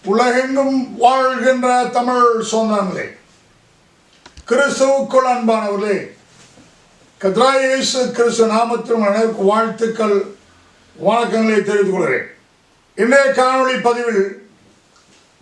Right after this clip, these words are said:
இயேசு கிறிஸ்து பரலோக ராஜ்யத்திற்கு எப்படிப்பட்டவர்களாய் இருந்தால் வர முடியும் என்று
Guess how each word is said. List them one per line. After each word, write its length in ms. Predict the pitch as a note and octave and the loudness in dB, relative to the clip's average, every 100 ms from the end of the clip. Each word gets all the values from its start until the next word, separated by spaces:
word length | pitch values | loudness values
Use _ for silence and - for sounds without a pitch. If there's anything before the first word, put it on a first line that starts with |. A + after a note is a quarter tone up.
| _ _ _ _ _ _ _ _ _ _ _ _ _ - | _ _ _ _ _ _ _ _ _ _ _ _ _ -6
இயேசு 560 | G#3 C4 C4+ - B3+ | 0 0 0 -2 -4
கிறிஸ்து 680 | - B3+ B3 - B3 B3+ - - _ _ _ _ _ _ _ _ _ _ _ _ - | -2 0 0 -2 -2 -2 -4 -12 _ _ _ _ _ _ _ _ _ _ _ _ -4
பரலோக 560 | G#3 A#3+ C4 C4 B3+ | -2 2 4 4 2
ராஜ்யத்திற்கு 1080 | G#3+ G#3 A#3 G#3+ A#3+ B3 - A#3 G3+ A3+ B3 - - _ _ _ _ _ _ _ _ _ _ _ _ _ - | -2 -2 -2 -4 -6 -6 0 0 0 -4 -4 -4 -10 _ _ _ _ _ _ _ _ _ _ _ _ _ -6
எப்படிப்பட்டவர்களாய் 1040 | F3 A3 A#3+ C4+ C4+ B3 B3 A#3+ A#3+ A#3 A3 | 0 0 2 2 2 0 0 0 2 0 -2
இருந்தால் 540 | G#3 G#3 A#3 B3 - | -6 -2 -2 -2 -6
வர 200 | - G3+ | -6 -4
முடியும் 720 | A3 G3 F#3 G#3 B3 - - - - | -2 -2 0 0 0 -2 -10 -20 -18
என்று 680 | D#3 F#3 B3+ B3+ - - | -8 0 2 2 -2 -12